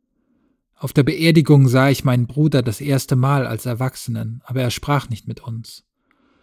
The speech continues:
Er hielt sich abseits und ging rasch fort, als es vorbei war. Auf dieser Beerdigung gab es genug für mich zu sehen,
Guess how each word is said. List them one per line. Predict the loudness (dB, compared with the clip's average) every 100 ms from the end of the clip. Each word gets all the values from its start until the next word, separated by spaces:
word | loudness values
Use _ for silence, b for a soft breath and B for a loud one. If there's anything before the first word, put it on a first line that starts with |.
| _ _ _
Er | 0
hielt | 4 2
sich | 0 -6 -6
abseits | -8 -6 -6 -4 -6 -10 -20 -14
und | -10 -2
ging | 0 2
rasch | 2 -2
fort, | -6 -2 -2 -2 -8 -12
als | -10 -8
es | -10
vorbei | -12 -8 -8 -8
war. | -10 -12 -18 _ _ _ _ _ _ _ _ _ _
Auf | -4
dieser | 2 4 2
Beerdigung | -2 -2 0 2 2 2
gab | 0 -2
es | -4 -2
genug | 0 0 -2
für | -2
mich | -2 -2
zu | -6 -8
sehen, | -4 -2 -2